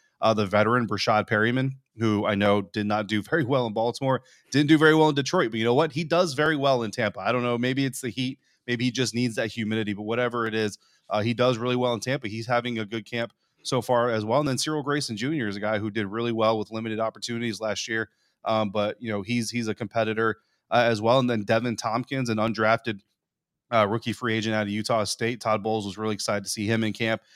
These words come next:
He's a, he's a very shorter, he's a five eight guy, if, if I remember correctly, but he's got some, uh, some juice to him, some wiggle and stuff like that. So, I mean, you've got, like, four guys, five guys maybe competing for the last two or three spots on this roster in the wide receiver room. Um, and the Buccaneers could just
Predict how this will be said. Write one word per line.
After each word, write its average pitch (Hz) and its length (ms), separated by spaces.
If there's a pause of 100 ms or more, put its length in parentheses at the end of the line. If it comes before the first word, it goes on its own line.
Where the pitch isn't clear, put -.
(140)
He's 113 220
a, 101 120
he's 107 200
a - 20
very 113 220
shorter, 127 400
he's 127 180
a 107 140
five 110 400
eight 113 180
guy, 117 200
if, 113 100
if 110 180
I 110 40
remember 110 280
correctly, 113 400
but 110 160
he's 107 160
got 117 160
some, 104 200 (340)
uh, 110 120
some 107 200
juice 110 220
to 120 140
him, 113 120
some 104 160
wiggle 110 260
and 110 80
stuff 117 160
like 110 120
that. 120 160
So, 123 120
I 110 60
mean, 110 180
you've 151 200
got, 135 340
like, 110 160
four 127 280
guys, 110 480 (300)
five 120 320
guys 113 300
maybe 104 200
competing 110 480
for 98 120
the 98 80
last 98 320
two 110 100
or 98 60
three 95 180
spots 98 380
on 95 80
this 92 180
roster 98 380
in 95 80
the 95 60
wide 95 120
receiver 98 340
room. 95 180 (380)
Um, 104 300
and 107 340
the 131 60
Buccaneers 151 380
could 147 300
just 135 260